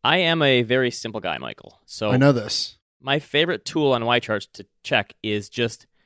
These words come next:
Speaker 1: the drawdown. So you type in a ticker of an E T F or an index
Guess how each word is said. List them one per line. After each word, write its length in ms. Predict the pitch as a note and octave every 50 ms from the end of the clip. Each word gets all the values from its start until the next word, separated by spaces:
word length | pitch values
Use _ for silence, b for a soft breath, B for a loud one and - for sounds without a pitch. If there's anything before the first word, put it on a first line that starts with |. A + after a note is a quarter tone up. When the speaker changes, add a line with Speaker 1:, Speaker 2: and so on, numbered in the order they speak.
| _ _ _ _ _ _ _ _ -
Speaker 1:
the 280 | A2+ A2 A2 G#2+ G#2 F#2+
drawdown. 520 | - A2+ A2 G#2+ G2 E2 D#2 C#2 C2 E2+ -
So 120 | - A2
you 100 | B2 C3+
type 240 | - D3+ D3 C#3 C#3
in 120 | C3 B2+
a 40 | A2+
ticker 340 | G#2+ - B2+ A2+ - F#2+ F2+
of 200 | - F2+ F#2 F2+
an 80 | F#2+
E 80 | A2 A#2
T 180 | - A#2 G#2+ G#2
F 180 | G#2 F#2+ -
or 60 | G2+
an 60 | F#2+ F2+
index 440 | - A2 G2 F2+ F#2 - - -